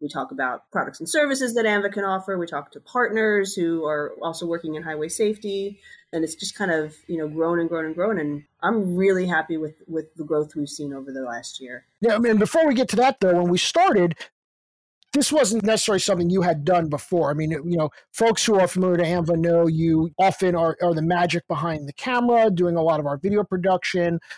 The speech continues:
Speaker 2: Even a lot of the voiceover talent comes directly from you. But podcasts were yet a new venture for even you as an individual professional.
Speaker 1: That's true.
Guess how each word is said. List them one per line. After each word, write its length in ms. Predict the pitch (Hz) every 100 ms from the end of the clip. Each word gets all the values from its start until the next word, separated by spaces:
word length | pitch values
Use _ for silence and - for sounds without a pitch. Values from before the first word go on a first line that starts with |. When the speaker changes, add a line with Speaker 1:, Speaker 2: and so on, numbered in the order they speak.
| -
Speaker 2:
Even 400 | 196 180 185 175
a 80 | 165
lot 200 | 165 151
of 80 | 147
the 80 | 156
voiceover 440 | 190 - 190 175
talent 460 | - 180 170 175 160
comes 400 | 165 156 151 147
directly 400 | 165 170 165 143
from 320 | - 262 208
you. 180 | 135 123 - _ -
But 160 | 165 -
podcasts 680 | - 370 359 196 143 160 -
were 100 | 175
yet 320 | 175 175 165
a 140 | 165 156 - _ 220
new 120 | 240
venture 400 | 185 180 - 170
for 320 | - 170 165
even 260 | 196 180 170
you 400 | 185 214 170 160 - _ -
as 280 | 165 156
an 140 | 170 156
individual 420 | 185 165 160 156
professional. 500 | - 160 165 - - _ _
Speaker 1:
That's 320 | 285 285 - -
true. 340 | 262 247 247